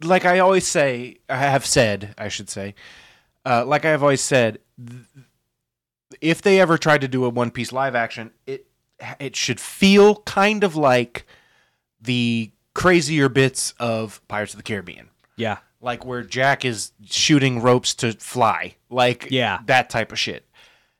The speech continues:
Speaker 1: And it does feel like that.
Speaker 2: Mm-hmm.
Speaker 1: And it works. Um, the music, like we said earlier, fits as well. Um, they do use some of the One Piece themes that you do know, like the light,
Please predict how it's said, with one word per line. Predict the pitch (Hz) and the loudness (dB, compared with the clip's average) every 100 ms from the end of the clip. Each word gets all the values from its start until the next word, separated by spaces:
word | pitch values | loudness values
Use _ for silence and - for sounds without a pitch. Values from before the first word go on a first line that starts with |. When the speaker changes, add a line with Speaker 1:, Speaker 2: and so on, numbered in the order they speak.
| _ - | _ -2
Speaker 1:
And | 135 127 127 139 | 0 2 0 -2
it | 139 | -2
does | 143 131 - | 2 2 0
feel | 127 101 | -4 -6
like | 87 - | -8 -14
that. | - 58 - - | -14 -14 -16 -8
Speaker 2:
Mm-hmm. | 175 240 320 143 | -4 -2 -4 -2
Speaker 1:
And | 135 127 | 0 0
it | 131 104 | -2 -4
works. | 110 113 - - - - 95 _ - | -2 -2 -2 -8 -8 -8 -14 _ -10
Um, | 110 104 104 101 101 | -6 -4 -6 -10 -8
the | 120 | -6
music, | 120 131 135 135 127 | -2 -2 -2 -6 -8
like | 110 - | -10 -8
we | 110 | -12
said | 120 | -12
earlier, | 110 120 113 110 101 _ _ _ _ _ | -10 -12 -12 -16 -18 _ _ _ _ _
fits | - 127 - - - _ - | -4 -4 -4 -10 -12 _ -8
as | 127 101 | -6 -6
well. | 113 113 107 104 _ - | -4 -2 -2 -6 _ -16
Um, | 110 104 98 98 95 _ _ _ _ _ - | -10 -8 -8 -10 -16 _ _ _ _ _ -2
they | 139 | 0
do | 127 | 2
use | 156 147 156 139 | 0 0 -2 -2
some | - 139 147 | 0 2 2
of | 131 | 0
the | 139 | -2
One | 131 131 | 0 -4
Piece | 135 147 131 | -4 -10 -8
themes | - 147 147 | -6 -6 -6
that | 143 135 | -8 -8
you | 123 | -6
do | 127 | -6
know, | 127 123 131 | -2 -2 -4
like | 113 - | -6 -8
the | |
light, | 107 107 | -8 -8